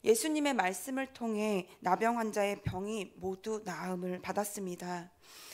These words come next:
이어서 한 백부장이 예수님께로 와서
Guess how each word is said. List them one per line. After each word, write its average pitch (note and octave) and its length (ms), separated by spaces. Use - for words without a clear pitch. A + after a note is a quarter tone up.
이어서 C4 840
한 C#4+ 340
백부장이 A3 880
예수님께로 A#3+ 680
와서 F#3+ 500